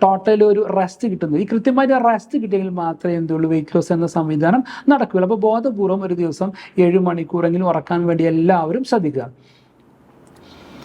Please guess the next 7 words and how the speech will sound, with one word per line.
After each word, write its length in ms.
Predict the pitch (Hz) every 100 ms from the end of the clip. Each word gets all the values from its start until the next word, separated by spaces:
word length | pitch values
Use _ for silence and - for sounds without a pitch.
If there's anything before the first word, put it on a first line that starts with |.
| - - - 339
പിന്നെ 100 | 349 285
വേണ്ടത് 280 | 247 262 254 262
track 260 | 285 294 269
your 120 | 262 208 -
progress. 480 | 208 190 160 160 139 - _ _ 285
നമ്മൾ 140 | 330 302 285 240
വ്യായാമം 420 | 247 240 247